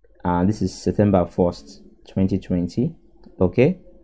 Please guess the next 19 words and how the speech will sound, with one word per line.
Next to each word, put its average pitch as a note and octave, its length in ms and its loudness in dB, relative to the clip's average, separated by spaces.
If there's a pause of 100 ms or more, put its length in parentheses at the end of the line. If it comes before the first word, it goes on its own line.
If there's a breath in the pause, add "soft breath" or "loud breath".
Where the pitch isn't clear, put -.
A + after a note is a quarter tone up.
(800)
so - 180 0
let G#2+ 140 4
me A2 100 4
show G#2+ 160 -4
you G2 220 4
one F#2+ 180 2
more F#2 140 2
thing C#3 320 -2 (600)
you F#2 120 0
need F#2+ 180 2
to - 120 -6
understand. G2 600 -2 (580)
Now, G2+ 360 0 (1900)
in G#2+ 160 2
order D3+ 140 4
for C3+ 120 6
me A#2+ 180 8
to A2 180 2
withdraw, F#2 600 2